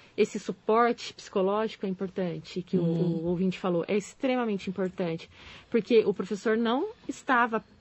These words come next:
Speaker 1: habituado e nem preparado pra isso. Então,
Speaker 2: Exatamente.
Speaker 1: tem muito professor com estresse muito grande, né? E aí, uma das coisas que a Fabiola vai trazer no curso é exatamente isso, quando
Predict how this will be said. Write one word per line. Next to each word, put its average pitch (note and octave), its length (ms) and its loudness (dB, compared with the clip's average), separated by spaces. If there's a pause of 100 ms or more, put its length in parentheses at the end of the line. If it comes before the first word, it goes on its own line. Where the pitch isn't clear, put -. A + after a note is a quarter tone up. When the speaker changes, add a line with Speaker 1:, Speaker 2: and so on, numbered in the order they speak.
Speaker 1:
habituado G3 680 2
e C4+ 60 2
nem B3 220 2
preparado G#3+ 640 0
pra G3 200 -2
isso. E3+ 280 -4
Então, A3 200 2
Speaker 2:
Exatamente. C3+ 340 -6
Speaker 1:
tem E4 160 6
muito D4 440 6
professor G#3 500 -2
com G#3 160 0
estresse G3 500 0
muito G#3+ 500 4
grande, F#3+ 640 -2 (320)
né? G3 160 -6 (380)
E A3+ 140 4
aí, B3 420 4
uma A3 180 2
das G#3 160 0
coisas G#3 300 0
que - 80 -2
a G3 40 -4
Fabiola G#3+ 380 4
vai G3 140 0
trazer F#3+ 320 2
no F#3 140 2
curso B3+ 480 2
é G3+ 40 4
exatamente D4+ 640 2
isso, G#3+ 300 2
quando B3 360 4